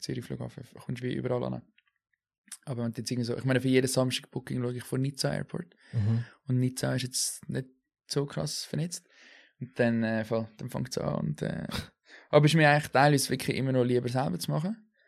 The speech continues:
Speaker 1: weil ich ja wie auch meinen Schedule kenne. Also weißt, ich weiss, wie so,
Speaker 2: Ja.
Speaker 1: okay, geil, in dieser Stadt würde ich gerne ausschlafen, weil ich weiss, Party wird crazy.
Speaker 2: Mhm.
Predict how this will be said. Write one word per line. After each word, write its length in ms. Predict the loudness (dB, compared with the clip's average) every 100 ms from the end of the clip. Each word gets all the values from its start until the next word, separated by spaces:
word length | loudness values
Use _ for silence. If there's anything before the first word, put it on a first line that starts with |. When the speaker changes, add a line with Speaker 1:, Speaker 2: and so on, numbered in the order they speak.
| _ _ _ -14
Speaker 1:
weil 880 | -2 4 6 6 6 4 2 -2 -6 _ _
ich 200 | -4 -2
ja 280 | 0 0 -2 -4
wie 180 | -6 -2
auch 120 | -2
meinen 480 | -2 -2 -2 -2 -4
Schedule 360 | -4 -6 -6 -8
kenne. 260 | -10 -8
Also 140 | -2 -2
weißt, 100 | -2
ich 60 |
weiss, 180 | -4 -6
wie 60 | -2
so, 100 | 6
Speaker 2:
Ja. 120 | 8
Speaker 1:
okay, 100 | 8
geil, 240 | 8 6
in 60 | 6
dieser 180 | 2 2
Stadt 320 | 2 0 0
würde 120 | -2
ich 40 | 0
gerne 220 | 0 0
ausschlafen, 640 | -2 2 0 0 -2 -2
weil 80 | -4
ich 60 | -4
weiss, 180 | -4 -4
Party 260 | -2 -2 -2
wird 120 | -2
crazy. 300 | -2 0 4
Speaker 2:
Mhm. 280 | 4 4